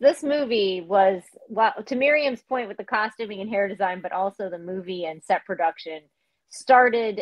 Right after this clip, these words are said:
and also carried on a somewhat already started, like, really ev-, revved up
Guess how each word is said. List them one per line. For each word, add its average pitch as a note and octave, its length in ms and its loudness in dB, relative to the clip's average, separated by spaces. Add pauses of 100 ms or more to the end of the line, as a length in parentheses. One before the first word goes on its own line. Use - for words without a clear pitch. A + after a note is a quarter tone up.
and F#3+ 280 -8 (200)
also G#3+ 400 -2
carried G#3 420 -4
on G3+ 260 0
a F3+ 80 -6
somewhat G3 440 -6
already F3+ 360 -4
started, D#3 600 -10 (160)
like, E3 340 -4 (480)
really A#3 500 2
ev-, A#3 160 6
revved A#3 460 6
up G#3 240 6